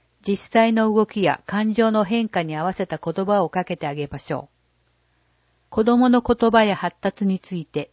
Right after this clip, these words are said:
気になることがあれば、気軽に子ども発達総合相談室、電話、零八四八六七六三五九に相談してください。三原市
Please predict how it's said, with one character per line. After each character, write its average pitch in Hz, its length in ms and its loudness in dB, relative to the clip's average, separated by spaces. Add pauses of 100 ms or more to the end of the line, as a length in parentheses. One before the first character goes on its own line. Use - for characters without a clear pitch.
気 190 100 -2
に 220 160 4
な 226 100 4
る 220 120 4
こ 180 100 -2
と 170 160 0
が 160 100 0
あ 151 60 -2
れ 147 140 -6
ば、 139 180 -10 (520)
気 208 140 -6
軽 220 240 2
に 208 140 2
子 190 160 -2
ど 220 140 2
も 226 100 4
発 214 300 -4
達 - 240 -4
総 214 320 0
合 208 180 2
相 208 300 -2
談 190 240 -2
室、 - 360 -16 (500)
電 185 280 2
話、 165 220 2 (420)
零 220 200 6
八 233 360 -4
四 175 200 0
八 - 420 -10 (320)
六 175 280 0
七 196 360 0 (360)
六 185 220 -2
三 226 320 2
五 208 240 2
九 226 260 0
に 160 160 0
相 180 280 0
談 180 160 0
し - 80 -10
て 175 120 -6
く 170 100 -10
だ 160 120 -2
さ 151 160 -6
い。 139 100 -10 (1200)
三 196 120 -4
原 226 300 2
市 - 280 -10